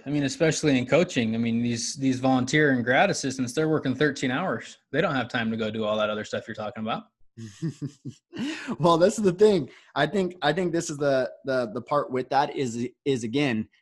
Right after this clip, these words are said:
Speaker 2: is that, look, at certain points in your life, you're gonna have to work more than others, but just make
Speaker 1: Right.
Speaker 2: sure that, again, obviously they're gonna, you're gonna be grinding, right? There's a grind in what you do, but also at the same time, like, me and you grind, right, Bo? But at the same time too, we live a pretty good life,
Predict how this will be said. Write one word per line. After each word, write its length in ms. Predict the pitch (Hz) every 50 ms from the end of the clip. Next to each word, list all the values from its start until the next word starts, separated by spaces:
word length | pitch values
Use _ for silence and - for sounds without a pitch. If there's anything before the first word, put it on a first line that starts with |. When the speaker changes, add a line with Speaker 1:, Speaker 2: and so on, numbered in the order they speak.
| _ _
Speaker 2:
is 240 | - 139 135 123 113
that, 320 | 104 127 123 117 113 - - _ _ _ _ _ _ _ _ _ _ _ _ _ _ _ _ _ - - _
look, 220 | 131 147 143 - 123
at 100 | 120 -
certain 240 | - 190 196 180
points 240 | 160 175 175 170 -
in 60 | 156
your 80 | 147 139
life, 220 | 131 127 131 131
you're 80 | 123 120
gonna 120 | 120 127
have 80 | 127 120
to 60 | 117 123
work 220 | 117 120 113 -
more 180 | 113 117 117 110
than 140 | 107 107
others, 300 | 107 101 95 85 - - _ - _ _ _
but 120 | 156 151
just 160 | 147 165 131
make 140 | 151 147 160 180
Speaker 1:
Right. 60 | 180
Speaker 2:
sure 300 | - - 180 180 180 170
that, 200 | 156 139 127 - -
again, 320 | 139 127 151 143 120 120 - - 151 139 - -
obviously 260 | 170 185 170 - 160
they're 100 | 143 139
gonna, 140 | 135 139 101
you're 120 | 139 147
gonna 100 | 151 139
be 80 | 131 110
grinding, 420 | 98 110 117 123 120 107 101 101
right? 260 | 104 110 131 175 - -
There's 160 | 147 147 156
a 60 | 156
grind 520 | 110 107 113 117 120 131 139 151 175 196 - _ _
in 200 | 135 127 123 110
what 180 | 135 131 127 -
you 60 | 120
do, 300 | 107 139 156 143 120 - _ _ _ _ _
but 80 | - 139
also 220 | 156 185 - 202
at 40 | 170
the 60 | 147
same 220 | - - 156 139 123
time, 500 | - 175 202 233 214 151 123 117 110 - _ _ _ _ _ -
like, 140 | - 151 151
me 180 | 170 226 311 349
and 100 | 285 226
you 100 | 220 185
grind, 420 | 139 131 139 143 151 143 123 113
right, 260 | 113 117 135 151 -
Bo? 200 | - 160 160 185
But 140 | 185 160 147
at 80 | 143 139
the 60 | -
same 240 | - - 226 240 233
time 180 | 226 208 190 175
too, 200 | - 196 185 165
we 160 | 147 175 185
live 200 | 175 202 220 185
a 40 | 160
pretty 220 | - - 175 156
good 220 | 117 104 131 127 107
life, 400 | 95 90 - - _ _ -